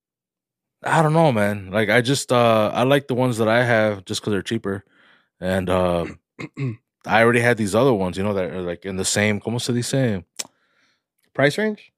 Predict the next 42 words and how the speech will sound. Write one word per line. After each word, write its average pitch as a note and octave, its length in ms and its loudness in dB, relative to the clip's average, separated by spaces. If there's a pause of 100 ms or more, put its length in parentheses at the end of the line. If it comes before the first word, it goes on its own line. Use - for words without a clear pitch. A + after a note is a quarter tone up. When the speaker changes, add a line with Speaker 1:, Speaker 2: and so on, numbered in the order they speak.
(140)
Speaker 1:
No, C3 380 0
no, B2+ 180 0
no. A2+ 120 0
Like, F#2 240 -4
they, A2 200 2
they're, A#2 340 2
there's A#2 340 0
the A#2 80 -4
same A#2+ 380 0
network, G2 440 -2
same G#2 480 -2
Speaker 2:
Oh, D3+ 200 6
same, D#3+ 300 2
uh, C#3+ 280 4
yeah, C#3+ 340 2
yeah. G#2 80 -4 (220)
Like, C#3+ 140 -6
the D#3 80 -2
same G3 200 2
brand, D#3 320 6
network D3+ 360 0
brand D3 260 2
or C#3+ 60 0
Speaker 1:
Yeah, C#3+ 40 0
Speaker 2:
whatever. B2+ 340 2
Speaker 1:
yeah, B2 140 4
yeah. A#2+ 220 4
So A2 140 0
I A2 40 4
don't A2+ 120 2
gotta, A2+ 180 2
like, F#2+ 200 -2
change A2+ 500 2
and F#2+ 100 -2
change A2 280 0
apps G#2 560 2
and G2 100 -6
shit G#2 160 -6
like F#2+ 160 -6
that. G2+ 300 0
Speaker 2:
Yeah. F2 60 -6
Speaker 1:
And D#2+ 120 -16